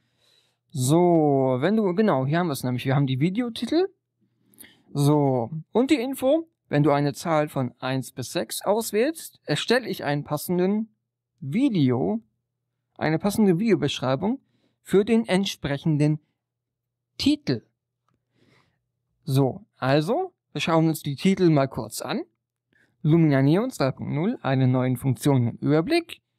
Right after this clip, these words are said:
Das ist neu in Lumina Neo zwei Punkt null. Kurze Info, Lumina Neo zwei Punkt null existiert noch nicht.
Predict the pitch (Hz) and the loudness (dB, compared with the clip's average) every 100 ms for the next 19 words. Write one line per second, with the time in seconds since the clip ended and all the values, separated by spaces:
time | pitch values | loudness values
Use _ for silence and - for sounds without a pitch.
0 | _ _ _ 147 147 139 - 143 165 294 | _ _ _ -2 -2 -4 -2 0 0 0
1 | 175 143 151 165 139 135 143 139 120 139 | 0 2 4 4 4 4 4 2 0 -4
2 | 123 117 117 139 185 285 - _ _ _ | -4 -4 -4 2 2 0 -6 _ _ _
3 | _ - - 185 - 175 233 269 262 254 | _ -8 -2 0 0 -2 -2 -4 -2 0
4 | 262 _ _ - 185 208 180 170 208 208 | -2 _ _ 0 2 4 4 2 4 2
5 | 202 185 180 190 185 196 214 - 180 - | 2 0 0 -2 2 2 2 2 -2 -6
6 | - - - 233 220 - _ _ 143 147 | -16 -12 -2 0 0 -4 _ _ -6 2
7 | 175 175 - - _ _ - 135 160 160 | 2 2 -2 -20 _ _ -6 2 4 4
8 | - - - - | 0 -16 -16 -18